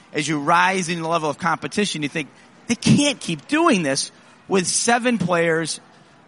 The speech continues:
All it takes is one or two to get into foul trouble or somebody to twist an ankle or to wake up with a, uh, a headache or a flu bug, and it's over. And yet it, it hasn't happened. It keeps going.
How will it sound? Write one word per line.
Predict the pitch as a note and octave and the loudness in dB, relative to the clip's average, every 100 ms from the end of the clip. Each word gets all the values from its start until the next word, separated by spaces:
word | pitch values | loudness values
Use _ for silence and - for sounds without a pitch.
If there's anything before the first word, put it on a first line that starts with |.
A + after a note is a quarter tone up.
| _ | _
All | G#3 B3 A#3+ | 2 2 2
it | - | -2
takes | F#3+ F3+ D#3+ | -4 -4 -6
is | C#3 - _ _ | -6 -8 _ _
one | F3 F3 A#3 B3 | -10 0 2 4
or | G#3+ | 2
two | - A3 | 0 -2
to | F#3+ | -2
get | F3 | -2
into | D#3+ C3+ | -4 -6
foul | - F#3 F3+ | 0 4 4
trouble | F3 F#3+ F3+ F3 | 2 0 0 0
or | D3+ | -4
somebody | - C#4 B3+ G#3 | 0 0 2 0
to | E3 | -2
twist | - F3+ D#3+ D3 | -4 -4 -4 -2
an | |
ankle | D#3 F3+ F3 F3+ F3 | -2 -2 -2 -2 0
or | C#3+ | 0
to | - | -2
wake | D#3 B3+ B3 | 0 0 2
up | G#3+ F#3+ | 2 0
with | E3+ C#3 | 0 0
a, | B2+ A2+ - - - - | -2 -4 -10 -20 -20 -12
uh, | B2 B2 - | -6 -6 -4
a | C3+ | -4
headache | - G#3+ G3+ G3 E3+ | 0 2 2 0 0
or | C#3+ | -2
a | A#2+ | -4
flu | - G#3+ A3+ | -2 2 2
bug, | F3+ F#3+ F3+ F3 - - - - | 4 4 4 -2 -12 -20 -20 -6
and | G3+ G#3 | -2 0
it's | - G#3 | -2 0
over. | C4 C#4+ D3+ E2 - - - - - | 2 2 0 -6 -14 -20 -20 -10 -4
And | F#3+ | 0
yet | G3 F#3+ | 2 2
it, | F#3 - | 0 -2
it | E3 | -2
hasn't | D#3 F#3 F#3 F#3 | 0 0 0 -2
happened. | E3+ E3+ F#3 E3+ | 0 -2 -4 -4
It | C#3 - | -6 -6
keeps | - F#3+ D#3+ | -6 -4 -4
going. | - E3+ D#3+ D#3+ D3+ | 0 2 4 2 -2